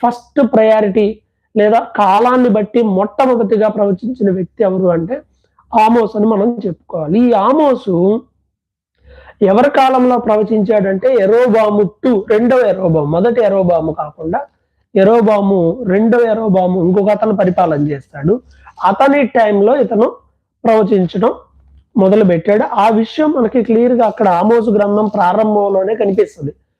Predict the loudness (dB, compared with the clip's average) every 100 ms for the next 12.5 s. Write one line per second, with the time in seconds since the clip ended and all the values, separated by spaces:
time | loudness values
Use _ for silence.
0 | _ _ 0 4 4 4 0 2 0 2
1 | 2 2 0 -2 -2 -2 0 -2 -2 -4
2 | -2 0 0 0 0 -2 -2 -6 -6 -12
3 | _ _ _ _ -2 -2 2 2 4 4
4 | 2 2 0 0 0 0 -2 -2 0 0
5 | -2 0 -2 -4 -2 -2 0 0 0 0
6 | -2 -6 -2 -2 0 2 2 2 2 2
7 | 2 0 0 -2 -2 0 0 0 -2 -4
8 | _ _ _ _ -2 2 4 4 0 0
9 | 0 0 0 0 0 0 _ _ _ _
10 | 0 2 2 2 2 0 -2 -2 -2 -8
11 | _ _ _ -2 2 2 2 2 2 0
12 | 0 0 0 -2